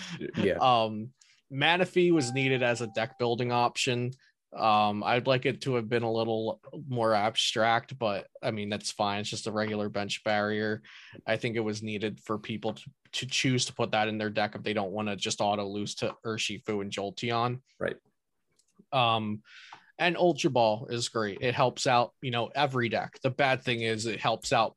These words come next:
Speaker 2: Mew Genesect, <laughs> which is included in every deck. <laughs> And,
Speaker 1: Right.
Speaker 2: and
Speaker 3: Yeah.
Speaker 2: Mew Genesect didn't need help. But, uh,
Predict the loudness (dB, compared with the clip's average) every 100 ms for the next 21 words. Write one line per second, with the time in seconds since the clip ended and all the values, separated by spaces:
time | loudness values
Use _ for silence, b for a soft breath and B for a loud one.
0 | _ -4 -2 0 0 0 0 0 0 0
1 | 0 0 0 -2 -2 0 2 0 0 0
2 | -2 -2 -2 -2 -2 0 0 2 2 2
3 | 2 4 4 2 6 6 6 4 2 2
4 | 0 2 0 0 -4 -2 -2 -2 -2 0
5 | 0 4 4